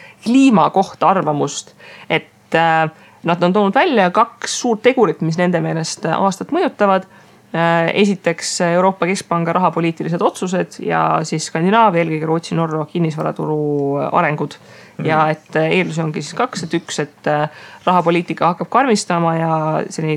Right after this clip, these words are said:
võlakirjade tugiost, äh, väheneb või lõpeb, äh, mis tähendab, et euro kurss võiks hakata tugevnema ja intressimäärad,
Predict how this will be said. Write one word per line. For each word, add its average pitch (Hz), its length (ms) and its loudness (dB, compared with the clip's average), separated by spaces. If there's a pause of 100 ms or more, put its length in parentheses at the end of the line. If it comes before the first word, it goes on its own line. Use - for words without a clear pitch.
võlakirjade 160 480 2
tugiost, 165 640 -4
äh, 160 260 -4
väheneb 165 460 -2
või 160 160 -2
lõpeb, 175 480 0 (460)
äh, 156 180 0
mis 156 160 -2
tähendab, 156 280 -2
et 160 120 -2
euro 160 200 0
kurss 175 420 -4
võiks 151 260 -4
hakata 147 920 -4
tugevnema 202 580 2 (240)
ja 165 300 -4
intressimäärad, 160 1300 -2